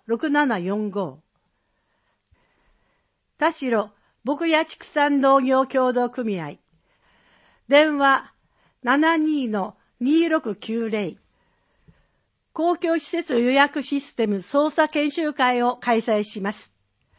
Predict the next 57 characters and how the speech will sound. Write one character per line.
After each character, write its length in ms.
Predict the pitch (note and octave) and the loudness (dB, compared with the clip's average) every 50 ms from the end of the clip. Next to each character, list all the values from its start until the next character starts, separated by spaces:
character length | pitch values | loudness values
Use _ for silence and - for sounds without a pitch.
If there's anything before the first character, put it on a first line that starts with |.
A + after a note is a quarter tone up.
| _ _ _ _ _ _ _ | _ _ _ _ _ _ _
四 160 | - - D4 | -8 -2 2
月 260 | D4+ E4 E4+ - - | 2 2 2 0 -2
か 120 | - D4 C#4+ | -2 0 2
ら 220 | C#4+ C#4 C4+ - - - _ _ _ | 2 2 2 0 -4 -16 _ _ _
ス 160 | - - C4+ | -6 -2 4
マ 160 | D#4 F4+ F4+ | 4 6 6
ー 60 | F#4 F#4 | 4 2
ト 100 | F4 - | -2 -2
フ 100 | - B3+ | -2 -2
ォ 80 | A#3 | -2
ン 80 | A3+ G#3 | 0 0
や 160 | G#3+ G#3+ G#3+ | 0 0 0
パ 140 | - A#3+ A#3+ | 0 -4 -2
ソ 120 | - D#4+ | -2 -2
コ 160 | - E4 D4+ | 2 4 4
ン 60 | D4+ C#4+ | 4 4
な 140 | D4+ D4 | 2 0
ど 120 | A#3 B3 G#3+ | 0 -2 -2
で 200 | F#3 F#3+ F#3+ - - _ _ _ _ | -2 -4 -6 -6 -12 _ _ _ _
公 220 | - D#4 E4+ D#4 | 0 0 0 0
共 200 | - F4 D#4+ E4 | 0 0 0 0
施 80 | - - | -2 -2
設 300 | - D#4+ D#4 - B3+ A3 | -4 -4 -4 -6 -6 -6
の 180 | A3+ A3 A#3 | -4 -4 -2
予 180 | G#3+ G#3 A3 A3+ | -2 0 2 2
約 320 | A#3+ A#3+ B3 B3 - A#3+ | 2 2 0 -2 -2 -2
や 220 | A3+ G#3+ G#3+ G#3+ G#3+ - _ _ _ _ _ - | 0 0 0 0 -2 -10 _ _ _ _ _ -2
空 140 | - C4 C4+ | -2 -2 0
き 140 | - E4+ D#4 | 0 -2 0
状 200 | E4+ F4+ F4 F4 | 2 2 2 2
況 260 | - - C4 A#3+ A3+ | 2 0 0 0 0
の 120 | G#3+ G#3+ | 0 -2
確 240 | G#3 A3+ A#3+ A#3+ C#4+ | -2 -2 -2 -2 0
認 260 | C#4 C4+ C#4+ D4 C#4+ | 0 2 2 2 2
が 140 | C#4 C#4 C4+ | 2 2 2
で 120 | A3+ C4 B3+ | 2 -2 -4
き 180 | - C#4 C4 | -2 -4 -4
る 200 | G3+ F#3+ G3+ - _ _ _ _ _ _ _ _ _ _ - | -2 -4 -6 -8 _ _ _ _ _ _ _ _ _ _ 0
公 220 | - D#4 E4+ E4+ | 2 2 2 2
共 240 | E4 - F4 E4 E4+ | 2 0 0 0 0
施 80 | D#4 - | -2 -2
設 420 | - D#4+ D#4+ - - A3 A3+ - _ | -2 -4 -4 -2 -4 -8 -10 -8 _
予 120 | A3+ A#3+ C4 | 0 2 4
約 280 | D4 D#4 D#4+ - - D#4 | 4 4 2 2 -4 -6
シ 180 | - - D#4 | -2 -2 -2
ス 160 | D#4 - - _ | -2 -2 -6 _
テ 140 | - G#3 | -2 -2
ム 160 | G3 F3 F#3 - _ _ _ _ _ _ | -2 -2 -6 -8 _ _ _ _ _ _
の 220 | A#3+ C4 D4 C#4 - | 2 2 2 2 2
運 220 | B3+ B3+ C4 C4 B3 | 2 2 2 4 4
用 300 | B3+ B3 B3 A#3 A#3 B3 | 4 4 4 4 4 2
を 160 | B3+ - - | 2 0 -4
開 240 | - - A#3 A3+ A3 | -2 2 2 2 2
始 140 | - A3 G#3 | 0 -4 -8
し 160 | - - G3 | -6 -6 -6
ま 100 | F3 F3+ | -6 -6
す。 240 | - - - - | -8 -10 -18 -20